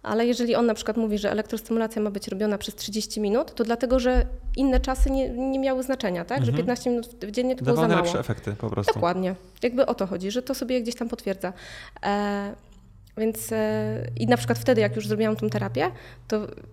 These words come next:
Speaker 1: szczerze, to dopiero zaczęłam zauważać, że terapia może przynosić efekty.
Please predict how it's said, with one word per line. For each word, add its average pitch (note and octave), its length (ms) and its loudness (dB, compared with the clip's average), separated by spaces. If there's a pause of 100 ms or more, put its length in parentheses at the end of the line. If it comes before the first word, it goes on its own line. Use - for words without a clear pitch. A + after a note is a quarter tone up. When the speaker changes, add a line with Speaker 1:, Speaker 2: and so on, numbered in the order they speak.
(140)
Speaker 1:
szczerze, A#3+ 320 2
to A#3+ 100 -2
dopiero A#3+ 300 2
zaczęłam A#3 500 2
zauważać, A3 460 4
że G#3+ 280 0
terapia A3 320 -2
może G#3+ 260 2
przynosić - 380 -2
efekty. G3 380 0